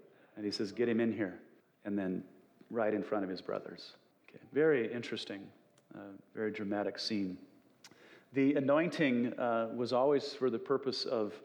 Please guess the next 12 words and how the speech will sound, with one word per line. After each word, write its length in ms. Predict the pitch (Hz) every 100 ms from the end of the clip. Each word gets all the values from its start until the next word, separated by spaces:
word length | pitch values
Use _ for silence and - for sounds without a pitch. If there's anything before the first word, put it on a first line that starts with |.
| - - _ -
uh, 220 | 107 104 -
inaugurating, 880 | 113 113 117 113 120 110 104 92 87 - - _ _ -
uh, 120 | 101 101 - 107
or 160 | 101 -
consecrating, 960 | - 139 135 - 127 - 117 95 92 98
we 60 |
would 160 | 101 104
say, 280 | - 107 107
ad-, 340 | 110 104 147 147
ordaining, 680 | 120 107 123 120 120 95 87 - - - _
or 140 | 110 107
appointing, 680 | - - 143 127 - 101